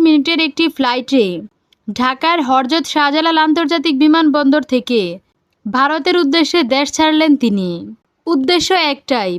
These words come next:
বরবাদ সিনেমার শুটিংয়ে যোগ দেওয়া। গত রবিবার বিশে অক্টোবর নায়ককে ছাড়াই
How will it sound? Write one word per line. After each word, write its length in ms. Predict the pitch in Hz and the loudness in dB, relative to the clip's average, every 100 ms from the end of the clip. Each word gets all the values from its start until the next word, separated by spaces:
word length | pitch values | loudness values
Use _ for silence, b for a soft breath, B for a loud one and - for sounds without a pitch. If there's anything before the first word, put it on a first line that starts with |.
| 202 | -2
বরবাদ 360 | 294 285 339 339 | -2 0 -4 0
সিনেমার 380 | 294 302 311 302 | 2 2 2 0
শুটিংয়ে 480 | 285 262 311 339 269 262 | -2 0 2 2 2 0
যোগ 140 | 269 220 | 0 0
দেওয়া। 260 | 233 185 160 - _ _ _ _ | -2 -2 -6 -10 _ _ _ _
গত 280 | 220 285 302 370 320 | -4 -2 0 0 2
রবিবার 460 | 339 349 311 339 302 | 2 0 0 0 2
বিশে 340 | 294 294 339 339 320 | 2 2 2 0 -2
অক্টোবর 580 | - 320 233 226 185 175 202 _ _ 220 | -2 -2 0 -2 -4 -8 -14 _ _ -2
নায়ককে 580 | 247 302 330 330 370 370 - | 0 0 -2 -4 -2 -2 0
ছাড়াই 380 | 269 285 302 | -2 0 0